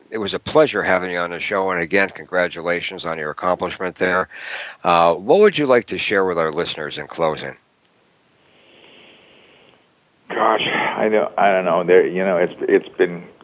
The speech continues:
Speaker 2: quite a lot of effort and time, and it's, it's, it crossed over two years in this project.
Speaker 1: Wow.
Speaker 2: I'd say if I could share one, you know, something,
Speaker 1: Sure.
Speaker 2: don't give up. Keep going on it.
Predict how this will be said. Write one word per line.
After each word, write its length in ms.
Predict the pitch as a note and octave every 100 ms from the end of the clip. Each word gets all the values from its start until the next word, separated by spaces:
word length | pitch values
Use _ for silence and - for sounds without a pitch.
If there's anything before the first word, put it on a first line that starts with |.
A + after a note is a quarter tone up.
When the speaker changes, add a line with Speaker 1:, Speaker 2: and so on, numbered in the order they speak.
| -
Speaker 2:
quite 300 | G2+ G#2 G#2+
a 60 |
lot 460 | G#2 G#2+ G2+ - - _ _ _ _ _ _ _ _ _ - -
of 360 | - - E2 - -
effort 420 | F#2 - F#2+ -
and 140 | D#2+ -
time, 480 | - F2+ F2+ F#2 -
and 80 | G#2
it's, 260 | D#2 - -
it's, 240 | E2+ -
it 160 | - D2 - _ _ _ -
crossed 380 | - F#2 F#2+ -
over 200 | F2+ D2+
two 300 | - A#2+ G2+
years 380 | G2 F2+ F2+
in 140 | D#2+ D#2+
this 160 | D#2 -
project. 720 | - F#2+ F#2 F#2 E2 C2 - - _ _ _
Speaker 1:
Wow. 420 | C#2+ D#2 E2 D2+ B1+ _ _
Speaker 2:
I'd 260 | G2+ A#2 C#3 -
say 480 | A#2+ B2 A2+ C#2+ -
if 320 | D2 D#2+ E2+ -
I 100 | F#2
could 200 | G2+ F#2+
share 240 | C3 A2+
one, 400 | G2 G2 G#2+ B1
you 100 | F#2
know, 180 | F2+ E2 -
something, 360 | G2+ G2+ D#2+ D2+ - _ _ _ - -
Speaker 1:
Sure. 400 | - - G#2 A2
Speaker 2:
don't 100 | C2+
give 160 | G#2+ F#2
up. 220 | E2 - - -
Keep 220 | - F#2+
going 300 | G2 G2+ F#2+
on 180 | F2 F2
it. 140 | E2